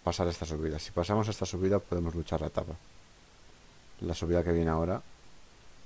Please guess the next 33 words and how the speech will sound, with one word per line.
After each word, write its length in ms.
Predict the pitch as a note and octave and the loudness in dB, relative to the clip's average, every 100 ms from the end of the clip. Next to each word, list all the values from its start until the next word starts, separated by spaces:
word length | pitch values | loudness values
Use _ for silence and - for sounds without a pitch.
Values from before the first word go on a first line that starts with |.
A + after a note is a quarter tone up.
| - - - - - - - - - - - | -12 -12 -14 -18 -20 -20 -20 -20 -20 -20 -2
Está 200 | - F2+ | 4 6
Wallis 440 | F2 E2 F#2 F#2+ | 6 6 4 2
por 200 | - F2 | 0 2
delante. 680 | E2+ F2 G2 G2+ G#2+ A2 A#2+ - - - - - - - - - - - - - | 4 4 2 4 4 4 -2 -8 -20 -20 -20 -20 -20 -20 -20 -20 -20 -20 -20 -10
Oh, 60 | E2 | -4
pues 200 | E2 D#2+ | -2 4
gracias, 400 | F2 G2 F2+ D#2+ | 4 4 2 0
vuelvo 200 | F2 F#2+ | 2 4
a 40 | |
decir 200 | F2+ G2+ | 4 2
que 100 | F#2 | 2
gracias 400 | E2+ F2 G#2 F2+ | 4 4 4 2
a, 240 | F2 E2 D#2+ - - - - - | 2 2 0 -10 -20 -20 -8 2
a 160 | E2+ | 4
Hugo, 220 | E2+ F#2+ F2 | 6 4 2
creo 180 | G2 | 2
que 60 | G2 | 2
se 140 | - | 2
llama 180 | F#2 F2+ - - | 0 0 -2 -4
Hugo, 340 | F#2+ F#2 F2 | -2 0 0
no 80 | F2+ | 2
me 60 | G2 | 4
acuerdo 200 | G2 F2 | 4 2
cómo 160 | F2 | 0
se 60 | F2 | 0
llama, 120 | - | -2
sí 160 | - G#2+ | -4 0
que 80 | G#2+ | 0
se 140 | - | 2
llama 180 | F2+ E2+ | 4 4
Hugo. 300 | E2+ F#2 C3 - - - - - - - - - - - - - - F#2 | 2 0 -8 -16 -20 -20 -20 -20 -20 -20 -20 -20 -20 -20 -20 -20 -10 -6
O 20 | |
sea, 300 | - F2 | -2 0